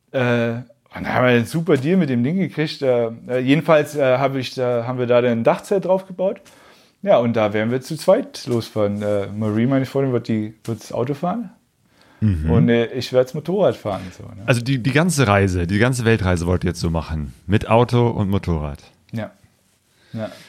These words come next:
Speaker 2: Früher hat man jetzt wieder rumgelästert und gesagt, ach ja, ist ja Begleitfahrzeug, da ist ja ganz viel Benzin
Speaker 1: Es,
Speaker 2: an
Speaker 1: es
Speaker 2: Bord,
Speaker 1: gibt,
Speaker 2: aber
Speaker 1: es, ja, aber ist
Speaker 2: Ja,
Speaker 1: ja
Speaker 2: ja,
Speaker 1: nicht,
Speaker 2: aber
Speaker 1: äh,
Speaker 2: das, das nützt ja
Speaker 1: aber
Speaker 2: nix. Also, äh,
Speaker 1: warum auch
Speaker 2: oder,
Speaker 1: nicht?
Speaker 2: oder
Speaker 1: So, wär total,
Speaker 2: Ja.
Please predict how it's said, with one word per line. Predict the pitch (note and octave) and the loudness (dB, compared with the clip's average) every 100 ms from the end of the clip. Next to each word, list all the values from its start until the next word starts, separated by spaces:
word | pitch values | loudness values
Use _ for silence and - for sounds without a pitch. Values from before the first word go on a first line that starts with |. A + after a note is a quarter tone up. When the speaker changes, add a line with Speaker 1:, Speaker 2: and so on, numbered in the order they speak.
| _ | _
Speaker 2:
Früher | - C#3 C#3+ | -2 4 4
hat | C3+ | 4
man | C3 | 4
jetzt | B2 A2+ | 4 4
wieder | A#2 | 4
rumgelästert | A#2 B2 A2+ A#2 - | 4 2 2 0 -4
und | |
gesagt, | G#2+ G#2+ - | -4 -4 -4
ach | F#2 | -2
ja, | F#2 | 0
ist | F#2 | 0
ja | F#2+ | 0
Begleitfahrzeug, | D#2+ E2 F#2+ - F#2 - E2+ - | -2 0 0 0 -6 -4 -6 -4
da | |
ist | F#2+ F#2 | -4 -2
ja | F2+ | -2
ganz | F#2 | -2
viel | G2+ F2+ | -4 -2
Benzin | F#2 D4+ C3+ | 0 0 0
Speaker 1:
Es, | B2+ | 2
Speaker 2:
an | |
Speaker 1:
es | F3+ | 2
Speaker 2:
Bord, | F3 F3+ | 2 -2
Speaker 1:
gibt, | - | 0
Speaker 2:
aber | F#2+ G2 F#2+ F#2 F#2+ B2+ | 0 2 4 2 -2 -12
Speaker 1:
es, | A2 | -8
ja, | G#2+ G#2 B2 | -4 0 0
aber | A2+ A2 - - _ | 0 -6 -10 -20 _
ist | C3 - | -6 2
Speaker 2:
Ja, | A#2 | 4
Speaker 1:
ja | |
Speaker 2:
ja, | E3 | 4
Speaker 1:
nicht, | A#2+ | 4
Speaker 2:
aber | A#2 | 2
Speaker 1:
äh, | |
Speaker 2:
das, | G#2+ | 2
das | - G2+ | 0 0
nützt | C#3 - | -2 0
ja | - | 0
Speaker 1:
aber | A2 | 0
Speaker 2:
nix. | G2 - | -2 -4
Also, | F#2+ G2+ G#2 | -6 -2 -2
äh, | F2 | 2
Speaker 1:
warum | A#2+ B2+ D#3 | 2 4 4
auch | C#3+ C3 | 4 2
Speaker 2:
oder, | C3+ | 0
Speaker 1:
nicht? | F3+ G#3 | 0 0
Speaker 2:
oder | G2+ | -2
Speaker 1:
So, | B2+ A2 | -4 0
wär | A#2+ B2 | 2 2
total, | A#2+ A#2+ B2+ C3 | -2 -8 0 4
Speaker 2:
Ja. | B2+ | 4